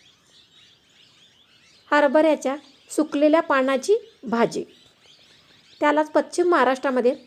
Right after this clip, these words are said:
गरगट्ट्याची भाजी म्हणतात आणि मराठवाड्यामध्ये कणीची भाजी म्हणतात. ही भाजी बनवायला तर इतकी सोपी आहे,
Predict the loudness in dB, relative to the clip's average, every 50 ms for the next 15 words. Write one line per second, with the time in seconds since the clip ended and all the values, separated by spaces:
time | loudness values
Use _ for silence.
0 | -20 _ _ _ -4 0 2 4 4 4 4 4 4 2 2 2 2 2 2 2
1 | 2 0 0 -2 -2 -2 -4 -6 -6 -8 -12 _ _ _ _ _ _ _ _ _
2 | _ _ _ -4 -2 0 0 -2 -2 -4 -10 _ -2 2 2 2 4 4 2 2
3 | 2 2 0 2 0 0 0 -2 -4 -12 -20 -20 _ _ _ _ 2 4 4 6
4 | 4 4 4 4 2 2 2 0 -2 -2 -4 -6 -10 -12 -12 _ _ _ _ _
5 | _ _ _ _ _ _ _ _ _ _ _ _ _ _ _ _ _ _ _ _
6 | _ _ -2 0 0 2 2 2 0 0 -2 -4 -4 -6 -10 _ _ _ _ -6
7 | 0 0 2 2 2 2 0 2 0 0 -2 -2 -2 -4 -4 -6 -8 -2 0 0
8 | 0 0 -2 -4 -4 -6 -4 _ 0 0 0 0 -2